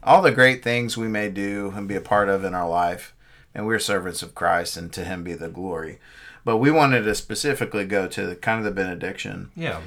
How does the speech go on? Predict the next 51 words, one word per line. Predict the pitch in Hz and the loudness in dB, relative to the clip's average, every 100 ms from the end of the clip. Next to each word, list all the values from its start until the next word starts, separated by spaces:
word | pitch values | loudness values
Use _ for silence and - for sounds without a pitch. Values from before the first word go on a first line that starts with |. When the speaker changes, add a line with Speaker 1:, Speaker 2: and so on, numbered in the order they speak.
| 92 | -8
Speaker 2:
verses | 110 110 110 | -4 -4 -6
Speaker 1:
Yeah. | - - | -10 -8
Speaker 2:
twenty | 110 101 | -6 -6
through | - 98 | -8 -12
twenty-five. | 104 92 85 82 76 69 67 | -10 -10 -10 -6 -6 -6 -6
Speaker 1:
Right, | 95 95 92 | -2 -2 0
so | 113 | 4
why | 123 | 6
don't | 131 | 6
I | 110 | 4
read | 107 104 | 2 0
that, | 92 87 78 | 2 2 2
and | 95 | -6
we'll | 90 87 - _ | -8 -8 -14 _
Speaker 2:
Sure. | - - | -14 -6
Speaker 1:
talk | 104 90 | -4 -4
about | 95 90 | -4 -4
it | 90 | -4
a | |
little | 90 | -8
bit | 92 92 | -8 -8
of | 92 95 | -8 -8
it. | |
It | 92 | -6
says, | - 113 | -4 2
"But | 127 120 | 4 4
you, | 113 135 139 | 4 2 4
dear | 131 123 | 6 4
friends, | - 107 107 117 127 - | 4 0 0 -2 -6 -6
as | 117 110 | -4 -2
you | 113 | -2
build | 104 113 123 143 | 0 2 4 4
yourselves | 151 143 135 131 127 | 2 0 0 0 0
up | 98 95 - | -2 -2 -4
in | 117 | -4
your | 110 101 101 - | -2 -2 -4 -8
most | 127 123 147 - | -2 2 2 0
holy | 123 113 107 | -2 0 -2
faith, | - 98 104 101 - | -4 -6 -6 -10 -2
praying | 131 139 147 | 4 4 4
in | 139 | 0
the | 127 | 0
Holy | 120 107 | 0 -2
Spirit, | - 90 78 - | -6 -6 -6 -6
keep | - 139 139 | 0 0 0
yourselves | 151 139 120 95 95 - | -2 -2 -2 -4 -4 -6
in | 131 131 131 | 0 2 2
the | 123 | 2
love | 117 113 | 0 -2
of | 113 | -4
God, | 117 120 110 92 | 2 4 4 0